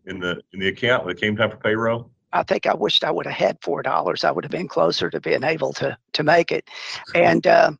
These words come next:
Speaker 2: so, and we were beloved. And, and, and so part of, uh, part of that process was, okay, so what do you do? You know,
Speaker 1: Right.
Speaker 2: when you,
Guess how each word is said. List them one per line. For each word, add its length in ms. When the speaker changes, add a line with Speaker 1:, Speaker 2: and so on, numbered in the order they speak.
Speaker 2:
so, 380
and 160
we 100
were 220
beloved. 580
And, 300
and, 200
and 200
so 420
part 320
of, 300
uh, 240
part 200
of 80
that 200
process 600
was, 340
okay, 440
so 220
what 180
do 60
you 160
do? 340
You 140
know, 100
Speaker 1:
Right. 140
Speaker 2:
when 140
you, 120